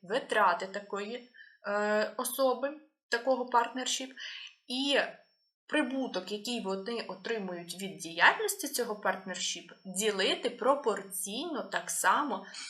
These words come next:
е, в таких частках, як вони домовилися при реєстрації, п'ятдесят на п'ятдесят або тридцять на сімдесят.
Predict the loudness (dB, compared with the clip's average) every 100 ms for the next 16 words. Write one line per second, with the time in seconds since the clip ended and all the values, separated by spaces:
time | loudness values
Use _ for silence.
0 | -10 -2 -2 0 -2 -4 -6 -4 -2 -4
1 | -4 -4 -4 4 10 10 8 -4 -12 4
2 | 6 6 2 -4 -4 -4 -4 -2 -2 -4
3 | -6 -4 -4 -4 -6 -4 0 0 0 -8
4 | -10 -8 -6 -6 -6 -6 -6 -6 -4 -2
5 | -2 -4 -8 -6 -2 -2 -4 -12 -8 -4
6 | -2 -4 -4 -6 -4 -4 -2 -2 -6